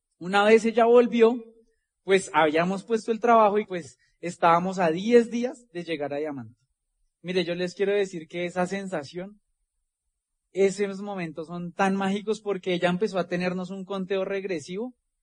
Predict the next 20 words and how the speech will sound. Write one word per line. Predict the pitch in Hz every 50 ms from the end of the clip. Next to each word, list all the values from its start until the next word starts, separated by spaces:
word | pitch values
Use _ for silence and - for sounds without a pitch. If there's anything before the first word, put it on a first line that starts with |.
| _ _ _ _ _ _ _
de | _ 170 175
los | 175 170 160 151
días | - 175 175 170 170 -
que | - 190
faltaban | 175 185 170 151 147 160 160 180 214 214 190
para | - 175 160 156 143
ser | 131 139 135 131 135
diamante. | 139 135 135 131 120 117 117 _ _ _ _ _ _ _ _ _ _ _ _ _ _ _
Y | - 165
se | 165 202 202
los | 202 190 190
confieso, | - 185 180 175 180 226 226 185 185 170
el | 165 160
día | 180 190 185 190
que | 190 220
yo | 214 208
llegué | 180 170 160 170
a | 170 170
diamante, | 175 175 180 185 185 185 190 196
muchachos, | 190 185 170 160 160 160 156 - 196 185 -